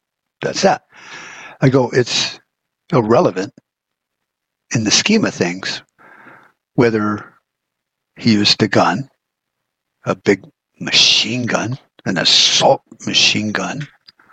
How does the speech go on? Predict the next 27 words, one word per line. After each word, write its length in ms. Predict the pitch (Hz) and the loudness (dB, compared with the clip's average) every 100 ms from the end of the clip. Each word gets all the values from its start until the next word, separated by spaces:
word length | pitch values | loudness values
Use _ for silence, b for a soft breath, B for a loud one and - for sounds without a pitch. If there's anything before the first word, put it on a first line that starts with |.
| b b b b b b - | b b b b b b -2
or 140 | 113 | -2
poison, 580 | - - 110 95 104 147 _ _ _ _ _ _ _ _ _ _ _ _ _ - | 0 -2 -2 -2 -6 -10 _ _ _ _ _ _ _ _ _ _ _ _ _ 0
or 220 | 123 127 | 2 2
a 40 | - - | 0 0
bomb, 340 | 143 - - _ _ _ _ _ _ _ _ _ _ _ _ | 2 0 -4 _ _ _ _ _ _ _ _ _ _ _ _
or 220 | 139 113 | -2 0
he 60 | 110 | 0
just 320 | - 120 - | 2 2 2
went 160 | 113 117 | 2 4
into 340 | 113 127 117 | 2 0 0
a 60 | 110 | 2
building 340 | 101 107 117 | 4 4 2
with 160 | 131 143 | 2 0
a 60 | |
knife 420 | 135 147 - - 123 | 2 0 -2 -8 -12
and 140 | - _ b b b b _ | -16 _ b b b b _
he's 180 | - 101 | -6 0
a 60 | 139 | 4
ninja 380 | 139 196 - - | 4 2 -2 -6
and 140 | 101 _ - | -10 _ -6
kills 280 | - 87 | -2 -2
twenty 260 | - - 110 | -2 -2 -2
people 320 | 117 170 - | -2 -2 0
like 200 | - 80 | -2 -2
in 80 | 98 | -2
the 80 | 113 | 0
movies." 420 | 160 170 156 - | 0 0 -6 -8